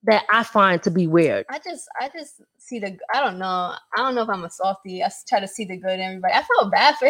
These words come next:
Speaker 2: <laughs> him. Like, I kinda felt bad for him that they did that.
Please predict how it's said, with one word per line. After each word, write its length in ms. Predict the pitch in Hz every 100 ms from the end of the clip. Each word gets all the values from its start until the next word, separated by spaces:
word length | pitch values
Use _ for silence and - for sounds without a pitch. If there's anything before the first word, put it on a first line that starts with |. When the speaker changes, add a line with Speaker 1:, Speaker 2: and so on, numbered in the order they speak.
| -
Speaker 2:
<laughs> 60 | 339
him. 260 | 277 233
Like, 220 | 214 202 - _ _ _ _ _ _ -
I 60 | 247
kinda 280 | 262 349 277
felt 240 | 240 202
bad 200 | 175 180 185
for 60 |
him 220 | 185 175
that 120 | 170 180
they 120 | 170
did 240 | 185 208
that. 180 | - -